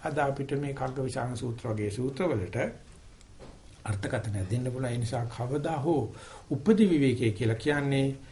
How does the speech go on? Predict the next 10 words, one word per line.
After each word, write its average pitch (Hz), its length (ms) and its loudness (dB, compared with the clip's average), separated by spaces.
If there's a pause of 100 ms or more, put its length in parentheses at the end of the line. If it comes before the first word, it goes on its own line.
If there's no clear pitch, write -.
(140)
නිමිත්තෙන් 135 640 0
සමුගැනීම, 101 640 -2 (680)
අරමුණෙන් 156 520 -2
සමුගැනීම, 92 600 -4 (680)
නිදාණයෙන් 165 580 6
සමුගැනීම, 98 640 -2 (440)
ප්‍රත්‍යයෙන් 175 680 0
සමුගැනීම, 101 640 -2 (440)
වේදනාවෙන් 156 680 4
සමුගැනීම, 98 640 -2